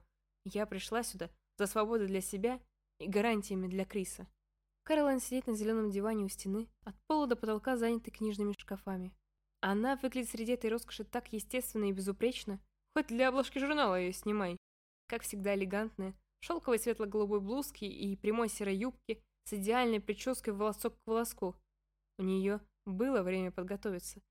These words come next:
Уильям позвонил ей по пути сюда. Но я уверена, что если бы мы приехали без предупреждения, Кэролайн выглядела точно так же.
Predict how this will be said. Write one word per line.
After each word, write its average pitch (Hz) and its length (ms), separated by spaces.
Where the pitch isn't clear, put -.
Уильям 311 280
позвонил 254 340
ей 208 100
по 190 100
пути 190 260
сюда. 190 360
Но 202 220
я 294 300
уверена, 196 480
что - 160
если 247 300
бы 220 100
мы 220 140
приехали 220 360
без 196 160
предупреждения, 196 800
Кэролайн 214 440
выглядела 254 420
точно 240 340
так 175 300
же. 175 160